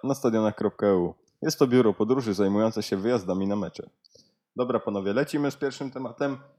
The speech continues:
Jesteśmy świeżo, można powiedzieć, w sumie po spotkaniu z Burnley. Y, chciałem was zapytać, jak wrażenia i jakie wnioski udało się wam wyciągnąć z tego spotkania?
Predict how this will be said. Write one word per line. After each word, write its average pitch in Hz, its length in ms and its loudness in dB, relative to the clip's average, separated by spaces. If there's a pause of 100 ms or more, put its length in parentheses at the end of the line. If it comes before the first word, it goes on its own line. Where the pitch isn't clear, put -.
Jesteśmy - 400 -4
świeżo, 110 1000 0
można 110 260 -2
powiedzieć, 107 340 -4
w - 40 -18
sumie 104 440 -2
po 107 100 -2
spotkaniu 107 500 -2
z 95 60 -6
Burnley. 104 460 0 (760)
Y, 110 180 4
chciałem 120 360 -4
was 110 160 -4
zapytać, 107 440 -8
jak 107 160 -4
wrażenia 110 640 2
i 104 340 -2 (160)
jakie 107 280 0
wnioski 107 300 -4
udało 101 200 0
się 98 120 -6
wam 95 140 -2
wyciągnąć 92 680 -6
z - 400 -18
tego 92 220 -4
spotkania? 92 480 -10